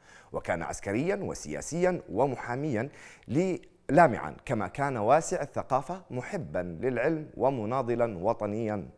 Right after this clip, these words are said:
صلبا. والدتها أنيسة سليم كانت من أرفع بنات جيلها علما ومعرفة. كانت مجيدة للغ-، م-، كانت مجيدة عفوًا للغة الإنجليزية وشغوفة بقراءة الأدب الإنجليزي،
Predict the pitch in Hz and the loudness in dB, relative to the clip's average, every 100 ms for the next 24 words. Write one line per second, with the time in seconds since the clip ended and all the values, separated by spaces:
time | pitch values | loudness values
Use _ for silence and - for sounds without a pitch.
0 | - - 73 - - _ - - - - | -12 -8 -8 -8 -18 _ -20 -20 -20 -20
1 | - - - _ - 165 196 190 240 175 | -20 -20 -20 _ 8 10 10 8 6 4
2 | 170 - 185 208 - 214 233 - - 139 | 4 4 4 2 8 8 6 -2 2 4
3 | 160 180 170 170 175 139 165 - 196 190 | 4 0 2 2 2 0 -2 6 6 6
4 | 131 107 104 139 170 135 131 180 170 175 | 0 2 4 4 4 0 -2 0 2 4
5 | 170 170 120 92 - 190 185 110 87 71 | 6 6 4 0 6 8 8 2 -2 -6
6 | - - 107 107 104 110 110 110 156 175 | -14 0 4 4 4 -2 -2 0 0 4
7 | 220 220 110 127 139 120 - 117 113 - | 2 2 -2 2 2 0 -4 -4 -4 -4
8 | - 120 117 123 127 202 143 98 127 156 | 2 4 4 0 0 2 4 4 4 0
9 | 151 135 151 139 120 104 117 117 117 165 | 2 2 2 0 -2 -2 -2 -2 -2 0
10 | 175 92 113 113 104 147 110 87 - 104 | 0 0 -2 -2 -4 -4 -4 -6 -4 -2
11 | 107 - 85 - 139 139 127 104 117 82 | -2 -2 -2 0 0 0 -2 -4 -4 -6
12 | 69 58 | -8 -14